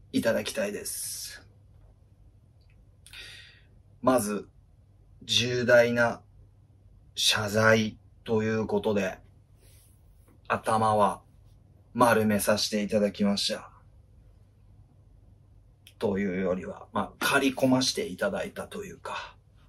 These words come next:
はい。えー、事の発端は、とある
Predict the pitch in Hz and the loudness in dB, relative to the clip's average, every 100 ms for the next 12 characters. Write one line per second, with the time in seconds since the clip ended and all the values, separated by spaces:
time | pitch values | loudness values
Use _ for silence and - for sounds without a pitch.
0 | - - - 101 - - - - - - | -20 -14 -8 -8 -8 -16 -20 -20 -20 -20
1 | - - - - - - - - 107 107 | -20 -20 -18 -18 -20 -20 -14 -2 2 4
2 | 104 107 107 - - _ - - - - | 4 2 -2 -4 -10 _ -20 -20 -20 -20
3 | _ - - - _ - - - - 147 | _ -20 -20 -20 _ -20 -20 -10 4 8
4 | 151 147 143 143 - - 143 139 135 123 | 8 8 6 4 2 4 6 6 4 4
5 | 95 - - - - - _ _ - - | 0 -10 -20 -20 -20 -20 _ _ -20 -20
6 | - - - - - - _ - - - | -20 -20 -20 -20 -20 -20 _ -20 -20 -20
7 | - - - - - - - 143 127 110 | -20 -20 -20 -20 -20 -20 4 6 8 4
8 | 104 - | -2 -6